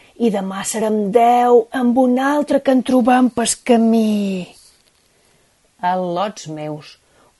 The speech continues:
quan es iai Pep Costa va veure allò i va sentir aquell reclam,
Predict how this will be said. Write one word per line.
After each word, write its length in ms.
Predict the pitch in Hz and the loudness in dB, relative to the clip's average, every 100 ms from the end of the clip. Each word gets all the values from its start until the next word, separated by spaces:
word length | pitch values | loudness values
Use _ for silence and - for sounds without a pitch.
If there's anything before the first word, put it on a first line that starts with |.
| - | -4
quan 320 | 190 180 170 | -2 0 -2
es 160 | 151 | -4
iai 300 | 151 175 254 277 | -4 -2 -2 0
Pep 300 | 262 247 _ | -2 -2 _
Costa 480 | - 139 - - 131 | -16 -16 -20 -20 -14
va 240 | 156 185 | -6 -4
veure 400 | 180 175 165 156 | 0 0 0 -2
allò 300 | 156 160 165 - | -2 -2 -4 0
i 80 | 208 | 0
va 160 | 180 202 | 0 -2
sentir 400 | - 302 240 190 | 2 4 4 0
aquell 220 | - 160 160 | -2 -4 -6
reclam, 460 | 160 175 185 240 | -8 -6 -8 -10